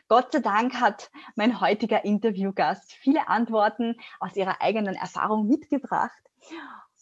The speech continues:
Und ich kann euch verraten, sie hat viele Antworten, sie hat viel Erfahrung. Sie hat bereits zweitausendsieben den Schritt in die Selbstständigkeit gewagt.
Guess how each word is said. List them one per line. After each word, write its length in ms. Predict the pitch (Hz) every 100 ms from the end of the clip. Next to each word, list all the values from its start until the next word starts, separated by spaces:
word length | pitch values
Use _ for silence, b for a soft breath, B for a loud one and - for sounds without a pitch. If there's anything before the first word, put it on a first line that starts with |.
| -
Und 120 | 247
ich 140 | 254
kann 180 | - 208
euch 80 | 254
verraten, 540 | 233 202 196 - 220 - _ _ _ _ _
sie 240 | _ 269
hat 240 | 240 202 208
viele 360 | - 226 240
Antworten, 520 | - 185 190 196 196 214
sie 200 | 214 202
hat 160 | 185
viel 280 | - - 240
Erfahrung. 640 | - - - 170 180 185 B B B
Sie 160 | - 254
hat 160 | 240 -
bereits 340 | 240 226 -
zweitausendsieben 800 | - 214 220 233 220 - 302 320
den 140 | 269
Schritt 260 | 226 240 233
in 80 | 214
die 80 | 202
Selbstständigkeit 840 | - 214 - 285 262 269 240 226
gewagt. 420 | - 233 202 320